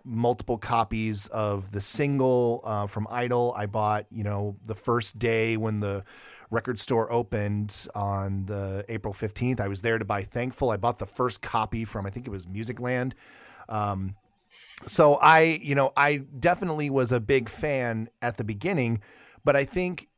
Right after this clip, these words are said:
the internet, like Pam sort of alluded to earlier, the, the internet is really what ratcheted it up for me, uh, because that was about the time that I started to go onto the message boards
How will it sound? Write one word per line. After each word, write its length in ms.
the 280
internet, 480
like 220
Pam 300
sort 180
of 60
alluded 320
to 140
earlier, 320
the, 220
the 140
internet 440
is 180
really 260
what 220
ratcheted 480
it 340
up 200
for 180
me, 320
uh, 220
because 380
that 200
was 140
about 260
the 80
time 360
that 140
I 180
started 480
to 260
go 180
onto 240
the 80
message 480
boards 560